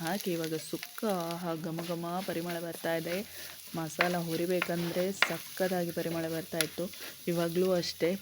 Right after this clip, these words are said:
ಪೌಡರ್ ಅಂತೂ ತುಂಬ ಅದ್ಭುತವಾಗಿ ಪರಿಮಳ ಬರ್ತಾ ಇದೆ. ಹಾಗೆ ಇಲ್ಲಿ ಡ್ರೈ ರೋಸ್ಟ್ ಮಾಡಿರುವಂಥ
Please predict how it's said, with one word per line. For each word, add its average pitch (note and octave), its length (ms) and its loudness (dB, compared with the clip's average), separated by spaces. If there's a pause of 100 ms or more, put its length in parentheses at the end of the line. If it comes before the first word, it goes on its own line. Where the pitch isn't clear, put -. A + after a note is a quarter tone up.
ಪೌಡರ್ F3 460 4
ಅಂತೂ F3 420 2
ತುಂಬ F3+ 380 0
ಅದ್ಭುತವಾಗಿ F3 720 0
ಪರಿಮಳ F3 360 0
ಬರ್ತಾ E3 340 2
ಇದೆ. D#3+ 160 -2 (920)
ಹಾಗೆ F#3+ 380 4 (380)
ಇಲ್ಲಿ F3+ 460 6
ಡ್ರೈ F3 340 4
ರೋಸ್ಟ್ F#3+ 240 4
ಮಾಡಿರುವಂಥ F3 680 2